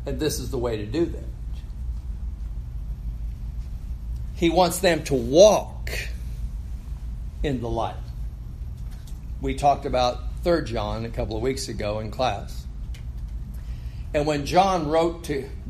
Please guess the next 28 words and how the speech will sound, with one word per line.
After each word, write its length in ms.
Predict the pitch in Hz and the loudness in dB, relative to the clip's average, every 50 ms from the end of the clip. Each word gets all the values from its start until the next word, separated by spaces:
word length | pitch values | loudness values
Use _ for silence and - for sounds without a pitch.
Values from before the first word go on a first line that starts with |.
| 120 110 | -4 0
Gaius, 720 | 147 165 170 147 120 113 120 - - - - - - - - - - - - - - - - - - - - - - - - - - - - | 2 4 4 4 2 -2 -4 -6 -8 -6 -6 -6 -6 -6 -8 -8 -6 -6 -6 -4 -4 -6 -6 -6 -6 -6 -4 -6 -6 -6 -6 -6 -4 -4 -4
he 200 | - - 208 185 | 2 4 4 4
rejoiced 800 | 165 165 170 156 151 - - 190 208 220 214 190 170 170 - - | 6 6 4 4 4 4 8 8 10 12 12 10 8 6 4 2
in 120 | 170 156 147 | 2 4 4
the 100 | 147 131 | 4 2
fact 400 | - - 180 180 185 175 180 - | 8 10 10 10 10 8 6 6
that 160 | 160 143 127 | 4 4 4
he 240 | 123 117 180 196 180 | 4 4 6 8 8
had 180 | 160 147 135 - | 8 8 6 4
heard 720 | - - - 202 233 214 175 156 143 139 143 - - - - - - - - - - - - - - - - - | 0 2 6 8 10 10 10 8 6 4 2 0 -2 -4 -4 -4 -4 -4 -4 -4 -4 -4 -4 -4 -6 -4 0 6
that 280 | 170 165 165 156 147 135 | 6 6 6 6 4 6
Gaius 520 | 180 196 214 214 202 175 156 151 - - | 8 8 10 10 8 6 4 2 0 0
was 240 | 151 151 143 - - | 0 0 0 0 -2
walking 1000 | 120 127 143 180 214 233 233 185 - - 160 151 131 135 147 156 165 180 175 - - - - - - - - - - - | -4 0 6 8 10 10 8 8 4 0 -2 -2 0 0 -2 -2 -4 -4 -4 -4 -4 -4 -4 -4 -4 -6 -4 -4 0 0
in 220 | 190 170 160 160 | 2 2 2 2
the 80 | 156 151 | 0 0
truth. 680 | - - - 190 180 - - - - - - - - - - - - - - - - - - - - - - - - - - - - - - - - - - - - - - - - - - | 0 4 6 6 6 6 4 0 -4 -4 -4 -4 -6 -4 -6 -6 -6 -6 -6 -4 -4 -4 -4 -4 -6 -6 -6 -6 -6 -6 -6 -6 -6 -6 -6 -6 -4 -4 -4 -6 -6 -6 -6 -6 -6 -6 -4
So 80 | - 127 | -4 -4
John 440 | 113 117 131 127 131 135 135 127 123 | -2 0 0 2 2 2 0 0 -2
is 140 | 117 117 | -2 -4
saying, 720 | - - 147 131 127 127 120 117 113 113 113 107 101 110 120 | 0 0 2 2 2 2 0 0 0 -2 -2 -2 -2 0 0
not 220 | 123 127 123 123 | 2 2 2 2
only 320 | 117 127 147 156 135 120 113 | 2 2 2 2 0 -2 -2
did 240 | 110 117 117 101 | -4 -4 -4 -4
you 100 | 113 117 | -4 -4
become 300 | 101 107 - - 160 175 | -4 -4 -4 -4 -4 -4
a 40 | 175 | -4
Christian, 460 | - - 110 113 - - - 120 - | -4 -6 -6 -6 -6 -8 -8 -8 -8